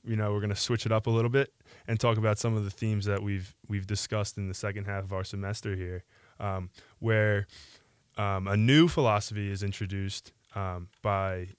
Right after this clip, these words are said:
the pre-, in the pre-Socrates and, and later by Lucretius that challenges this,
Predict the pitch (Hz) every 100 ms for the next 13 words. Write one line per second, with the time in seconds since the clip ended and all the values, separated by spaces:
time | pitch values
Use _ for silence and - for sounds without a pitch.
0 | _ - 104 - 113 107 98 - 104 -
1 | 107 110 - 117 113 104 92 87 - 101
2 | 98 101 104 101 95 92 - 117 117 101
3 | 92 - - - 113 107 - 120 147 131
4 | 104 95 104 98 -